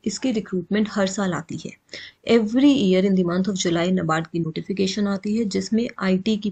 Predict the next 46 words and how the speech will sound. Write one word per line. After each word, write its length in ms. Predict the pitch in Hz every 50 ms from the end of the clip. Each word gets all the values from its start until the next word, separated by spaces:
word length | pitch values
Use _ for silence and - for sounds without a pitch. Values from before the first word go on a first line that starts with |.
| - -
पोस्ट 240 | 175 185 185 - -
होती 260 | 180 180 - - 190
है 120 | 196 220 214
for 120 | - 220 190 185
assistant 500 | 185 - 190 185 - - 196 185 185 175
manager। 340 | 160 160 165 160 160 - - - _ - - - - - - _ - 190
These 240 | 233 240 247 208 202 208
have 180 | 214 190 190 - - 214
been 180 | 220 220 214
the 80 | 208 185 180
number 240 | 175 175 175 180 180 180
of 60 | 175 180
vacancies 540 | 170 - 175 170 170 - - - 170 - - -
twelve, 340 | 185 180 175 175 180 175 175 - _ _ -
fifteen, 420 | 185 185 - - 185 180 180 180 185 -
twenty-five 540 | 180 180 175 185 180 - 175 185 185 190 - - 214
over 200 | 208 196 208 214 196 185
the 60 | 208 196 180
respective 500 | 185 - - 147 156 - - 165 165 170 147
years। 240 | - - - - _ _ - - _ _ _ - _ _ -
इस 160 | 277 311 311
साल 180 | - 330 330 311 311
थोड़ा 180 | 294 285 294 240 190
डिले 200 | 185 170 175 175 175 -
चल 120 | 185 165
रहा 140 | 160 156 151
है, 140 | 151 160 165 - _ _ _ _ _ -
but 160 | 185 185 190
we 100 | 190 185
are 80 | 185 196
hoping 320 | 196 170 - 208 208 220
कि 120 | 214 226 208
in 120 | 196 185 185 175
अगस्त 260 | 170 185 202 202 -
में 80 | 208 190
नोटिफिकेशन 680 | 185 175 165 - - - 175 175 180 165 - - 185 180 -
आ 100 | 170 175 165 - -
सकता 260 | - - _ - -
है। 200 | 160 160 - - _ _ _ _ - - - - _ _ _ - 196
Then 200 | 196 202 202 214
the 80 | 208 -
third 300 | - 247 262 277 226 190 180 165
one 180 | 165 165 175 170
is 100 | - 208
your 100 | 220 -
आईबीपीएस 600 | 175 180 170 165 175 170 - 190 208 220 214